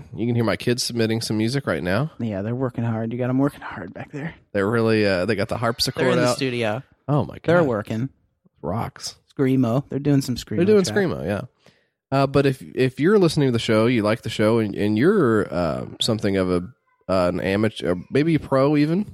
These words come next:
Speaker 2: Or maybe if you've never even touched an instrument
Speaker 1: Well,
Speaker 2: before in your life.
Speaker 1: Probably should have touched it before.
Speaker 2: Ah, okay.
Speaker 1: Uh, but why don't you send us, uh, we're looking for a new intro theme. Mike's unhappy with the intro theme.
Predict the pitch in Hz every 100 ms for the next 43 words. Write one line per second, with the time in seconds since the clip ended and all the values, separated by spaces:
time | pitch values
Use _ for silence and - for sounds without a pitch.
0 | - _ _ _ _ - - - - -
1 | 190 214 220 220 208 208 180 180 180 180
2 | 170 160 156 - 147 135 143 - 147 135
3 | 208 190 185 - - 113 98 80 - -
4 | - - 165 110 85 82 69 - - -
5 | - - - 73 - - - - - -
6 | - _ _ _ 127 123 127 131 135 190
7 | 247 - 208 - 180 185 175 - 147 143
8 | 170 254 254 220 196 190 185 226 139 98
9 | - 80 64 80 117 95 156 - 139 135
10 | 131 127 120 110 110 110 101 - 60 110